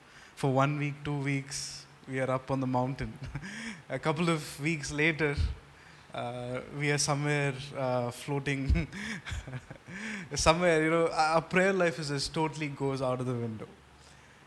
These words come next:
And then we come back again to the Lord saying, "Lord, I'm so sorry, I'm sorry for doing this." And then we build our prayer life and then it goes down. So we keep going through these cycles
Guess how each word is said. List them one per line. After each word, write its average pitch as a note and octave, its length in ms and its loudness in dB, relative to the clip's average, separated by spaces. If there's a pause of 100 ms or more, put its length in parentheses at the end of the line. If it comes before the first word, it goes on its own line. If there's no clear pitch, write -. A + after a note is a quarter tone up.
(140)
And D3 140 4
then E3 120 2
we D#3+ 60 0
come D#3 240 -2
back C#3+ 180 0
again C3+ 320 0
to C#3 60 0
the C3 80 -2
Lord C3 260 0
saying, C3+ 260 0
"Lord, C3+ 200 8
I'm C3 140 2
so C3+ 220 -4
sorry, B2 380 0
I'm A#2+ 160 -2
sorry A#2+ 300 0
for B2 140 -6
doing B2 340 -6
this." A#2+ 320 -6 (400)
And C3 300 -2
then C#3+ 200 -2
we D3+ 60 2 (120)
build D3 200 4
our D3 40 4
prayer D3 280 2
life C#3 340 4
and C3+ 140 -4
then C3 60 0
it C3 220 -4
goes C#3 180 -2
down. C3 220 -4
So F3 100 0 (260)
we G3+ 60 -2
keep A3 260 0
going G3+ 260 4
through F#3+ 200 0
these D#3 140 -2
cycles C#3 720 0